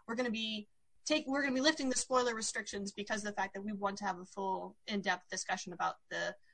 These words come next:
origin of this movie, you know, how we all came across it, our opinions on it, and then basically what is it about this film that, you know, is obviously stuck with a lot of people,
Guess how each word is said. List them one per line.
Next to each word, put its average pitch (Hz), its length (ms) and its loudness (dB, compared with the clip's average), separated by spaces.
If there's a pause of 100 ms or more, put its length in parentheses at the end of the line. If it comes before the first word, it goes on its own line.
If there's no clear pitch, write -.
(160)
origin 247 340 6
of 214 100 -2
this 208 220 -4
movie, 202 580 0
you 196 80 -2
know, 180 60 0
how 208 240 6
we 226 260 -4
all 202 200 6
came 196 240 -4
across 190 420 0
it, 180 160 -4 (380)
our 196 280 6 (120)
opinions 254 440 4
on 196 200 2
it, 180 200 -4
and 202 160 2
then 190 380 0
basically 208 320 -4
what 202 300 2 (100)
is 208 320 0
it 202 80 -2
about 196 280 4 (100)
this 190 180 -4
film 196 280 -4
that, 190 200 4
you 185 100 -8
know, 185 220 -4 (480)
is - 320 0 (320)
obviously 220 380 8
stuck 262 280 6
with 226 120 -8
a 190 40 -8
lot 196 200 2
of 208 100 -4
people, 185 500 -4